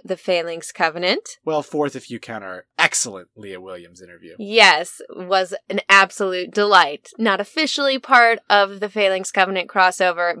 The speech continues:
Speaker 1: but definitely very X-Men related.
Speaker 2: Would you call it an episode tie-in?
Speaker 1: Oh, yeah, yeah.
Speaker 2: Maybe, but one of those very indispensable tie-ins.
Speaker 1: Oh, yeah,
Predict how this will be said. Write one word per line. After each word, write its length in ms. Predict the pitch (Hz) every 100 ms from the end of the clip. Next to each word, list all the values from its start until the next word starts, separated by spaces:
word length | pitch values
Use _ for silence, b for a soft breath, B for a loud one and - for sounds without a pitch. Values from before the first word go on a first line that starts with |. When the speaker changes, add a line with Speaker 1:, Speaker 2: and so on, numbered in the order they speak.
| 175
Speaker 1:
but 240 | 208 170
definitely 540 | 220 208 233 214 196
very 460 | 180 190 185 180 175
X-Men 420 | 180 - 202 170
related. 480 | 170 170 160 92 - - B B -
Speaker 2:
Would 160 | 143
you 80 | 156
call 260 | - 170 175
it 100 | 143
an 140 | 113
episode 540 | 120 120 131 - 110 92
tie-in? 560 | 110 98 104 117 131 - _ -
Speaker 1:
Oh, 600 | 190 247 339 381 349 254
yeah, 560 | 185 180 175 185 233 392 427 _ 214
yeah. 360 | 185 185 220 427 b b b
Speaker 2:
Maybe, 240 | 135 127
but 100 | 123
one 160 | 147 180
of 60 | 190
those 180 | 143
very 300 | 107 131 131
indispensable 720 | 120 117 110 113 104 95 98 95
tie-ins. 640 | 95 85 - 98 - - _ -
Speaker 1:
Oh, 160 | 302 320
yeah, 420 | 262 196 151